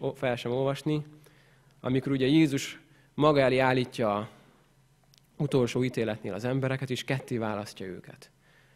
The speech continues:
És azt mondja az egyik résznek, hogy éheztem, és ennem adtatok. Szomjaztam, és innom adtatok. Jövemény voltam, és befogadtatok.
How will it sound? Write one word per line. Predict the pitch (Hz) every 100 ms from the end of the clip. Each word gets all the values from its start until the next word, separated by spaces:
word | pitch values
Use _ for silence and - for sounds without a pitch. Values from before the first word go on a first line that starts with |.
| _ _
És | -
azt | 151 156
mondja | 131 123 117
az | 117
egyik | 131 123 117 - - _ _ _ _
résznek, | - 127 135 - 135 135
hogy | 107 127
éheztem, | 160 156 135 - 135 147 147 - _ _ _ -
és | -
ennem | 120 123 113
adtatok. | 110 - 104 - - - _ _ _ _ _
Szomjaztam, | - - 156 165 165 165 165 151
és | 135
innom | 139 135 113
adtatok. | 110 110 - - - - - - _ _ _
Jövemény | - 135 147 160 151 139
voltam, | 127 127 123 123
és | 113 107
befogadtatok. | 110 - - - - - - -